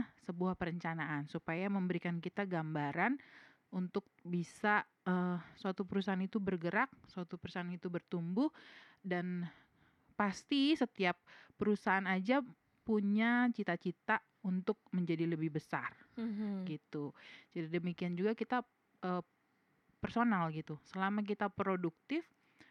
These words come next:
Speaker 1: pasti kita punya keinginan untuk hidup semakin hari semakin baik, semakin hari semakin, eh, bijaksana,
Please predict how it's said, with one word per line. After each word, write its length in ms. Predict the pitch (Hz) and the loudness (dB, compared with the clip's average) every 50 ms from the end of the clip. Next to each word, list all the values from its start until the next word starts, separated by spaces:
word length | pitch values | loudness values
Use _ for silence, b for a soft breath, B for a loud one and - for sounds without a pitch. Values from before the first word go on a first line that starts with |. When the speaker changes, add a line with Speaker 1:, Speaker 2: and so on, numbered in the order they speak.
| b b | b b
Speaker 1:
pasti 300 | - 226 226 - 302 - | -6 -6 -4 -4 -4 -4
kita 160 | 320 - 330 | 0 0 0
punya 560 | 330 - - 220 196 214 208 208 196 180 - B B B B - | -2 0 0 0 2 2 2 2 2 0 -2 B B B B -8
keinginan 560 | - 202 190 196 196 196 202 202 214 247 254 240 233 | -4 -2 -2 0 0 0 0 0 2 2 2 2 0
untuk 240 | 214 - 214 202 - | 0 0 -2 -2 0
hidup 400 | 190 185 170 170 247 269 - B B B B B B B | -2 -4 0 0 0 0 0 B B B B B B B
semakin 480 | B - 196 190 185 180 - 190 190 180 | B -6 -2 -2 -2 -2 -2 -4 -2 0
hari 400 | 185 175 170 170 185 240 269 - | 0 2 2 2 2 2 2 2
semakin 480 | - 220 190 180 180 - 185 185 180 | 0 0 0 0 -2 -4 -6 -4 -2
baik, 480 | 160 151 147 147 147 160 208 277 - - _ - _ b b b b b b _ _ | -2 -2 -4 -4 -2 -2 -2 -2 -2 -4 _ -20 _ b b b b b b _ _
semakin 360 | 180 170 165 170 - 185 185 175 | -6 -6 -6 -6 -4 -4 -4 -4
hari 640 | 156 175 170 160 165 180 214 240 262 269 269 254 - | -2 -2 0 0 0 0 2 2 2 2 2 0 -2
semakin, 640 | - - 185 170 160 160 - _ - 175 170 170 170 B B B B B B B B B B _ - | -4 -6 -6 -4 -4 -6 -8 _ -8 -6 -6 -6 -8 B B B B B B B B B B _ -4
eh, 160 | 170 170 165 160 | -2 0 0 -2
bijaksana, 800 | 165 170 156 170 160 - - - 185 220 220 190 175 160 - | -2 -4 -4 -6 -8 -6 -4 0 2 2 2 2 0 -4 -8